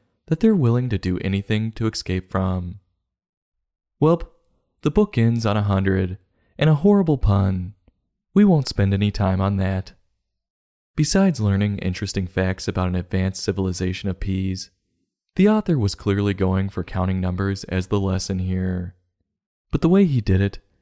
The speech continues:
may be a little advanced for some readers. It was certainly over my head at times. The whole going from counting by ones to skipping certain numbers and then transforming it into counting by tens is a lot to digest.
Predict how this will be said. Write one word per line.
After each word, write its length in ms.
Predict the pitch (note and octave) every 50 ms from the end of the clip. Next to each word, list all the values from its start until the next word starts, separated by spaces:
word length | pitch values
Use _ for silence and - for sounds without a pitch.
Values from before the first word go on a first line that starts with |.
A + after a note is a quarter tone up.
| _ _
may 200 | - F#3 G#3 A3
be 200 | G3 - C3+ B2+
a 80 | B2 G#2+
little 260 | F#2+ F#2 G2 G#2 G2+
advanced 520 | F#2+ F#2+ G2+ G2+ F#2+ F#2+ G2+ G#2 - - - _
for 160 | _ - G2
some 300 | - - G2 F#2+ F#2+ F#2+
readers. 640 | F#2 F#2+ F#2+ F#2 F#2+ F#2+ F#2 F#2 F#2 F2+ - - - _ _ _ _ _ _ _ _ _ _ _ _ -
It 60 | E3
was 140 | E3+ F3+ -
certainly 440 | - - A3 - E3 D#3+ C3+ A#2
over 180 | G#2+ G2+ G#2+ G#2+
my 220 | F#2+ F#2+ F#2 F#2
head 340 | G2 G2+ G2+ G2+ G2+ G2+ G#2+ - _
at 220 | - G2 G2 F#2 -
times. 680 | - F#2+ F#2+ F#2+ F#2+ F#2+ F#2 F#2 F#2 F2+ - - - _ _ _ _ _ _ _ _ _ _ _ _
The 100 | - D#3+
whole 200 | F3 G3 G#3+ G3+
going 320 | F#3+ - G#2+ G2 G2+ G2+ G2+
from 180 | - G2 F2+
counting 340 | - - - F#2+ G2 G2 F#2+
by 140 | F#2+ F#2 F#2
ones 520 | F2+ F#2 F#2 F#2+ G2 G2 G2+ G2+ - - _ _ _ _ _ -
to 100 | - F#2+
skipping 400 | - - - G2+ - - G#2 G2
certain 360 | - - G2+ G2 - G2 G2+
numbers 500 | G2 F#2+ F#2+ G2 G2+ G2 G2+ G2 - - _ _ _ _ _ _ -
and 140 | B2 C#3+ E3+
then 140 | F#3 F#3
transforming 600 | E3+ - A#2+ A2 G#2+ - - - G2+ F#2+ G#2 G#2+ G#2
it 120 | G#2 - -
into 180 | G2+ F2+ F2+ F2
counting 340 | - - F#2 F#2+ G2 F#2+
by 160 | F#2 F#2+ F#2 F2+
tens 540 | - - G2 G2 G2+ G2 G2+ G2+ - - _ _ _ _ _ _ _ _ -
is 140 | - A#2 B2+
a 40 |
lot 280 | B2+ C3+ D#3 E3 E3+ -
to 80 | - F#2+
digest. 640 | G2 F#2+ F#2 - - F#2+ G2 F#2+ F2+ F2+ - -